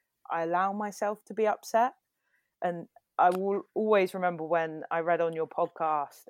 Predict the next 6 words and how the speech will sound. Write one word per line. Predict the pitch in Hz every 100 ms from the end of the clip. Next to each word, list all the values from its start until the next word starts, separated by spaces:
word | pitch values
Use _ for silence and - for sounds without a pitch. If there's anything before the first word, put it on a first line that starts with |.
| -
um, | 160 160 156 151 - _ _ _ -
the | 175 170
saying | - 175 160 160
that | 160 - - - - - _
no | 185 180
matter | 175 156 - 175 165 156